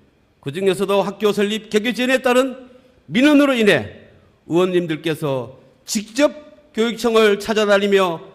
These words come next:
해고-, 해결하고자 많은 노력도 해보셨지만, 학교 설립과 개교는 부지 매입부터 건축에 이르-, 이르기까지의 시간이 몇 년씩 걸리므로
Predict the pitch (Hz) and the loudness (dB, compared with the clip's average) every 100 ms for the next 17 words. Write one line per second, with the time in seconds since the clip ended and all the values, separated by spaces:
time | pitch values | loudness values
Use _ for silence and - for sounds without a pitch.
0 | _ - 185 180 180 - 185 196 190 175 | _ -4 -2 0 -4 -4 -2 2 2 2
1 | 175 170 160 135 - - _ 117 156 262 | 2 0 0 -2 -14 -20 _ -2 2 4
2 | 294 285 269 262 247 220 - 208 196 165 | 6 4 2 2 2 2 -2 -2 -2 -4
3 | 165 160 147 131 98 - _ _ _ _ | -8 -10 -10 -10 -10 -16 _ _ _ _
4 | - 170 196 185 196 190 202 202 208 208 | -12 -4 -2 0 0 -2 0 2 2 2
5 | 214 220 214 - - _ _ - 247 269 | 4 2 -2 -14 -20 _ _ -6 0 0
6 | 226 226 269 240 285 269 262 226 262 311 | 2 2 2 2 0 2 4 2 2 0
7 | 311 269 262 - - 220 247 226 226 220 | 0 -2 -4 -10 -12 -8 -6 -8 -2 0
8 | 202 180 113 98 - _ _ _ - 185 | 2 -2 -2 -12 -20 _ _ _ -12 -2
9 | 185 180 160 143 - _ _ 117 147 254 | 0 2 -2 -6 -18 _ _ -4 2 4
10 | 285 294 294 294 - 226 202 175 135 104 | 6 4 0 -6 -4 -4 -2 -4 -6 -10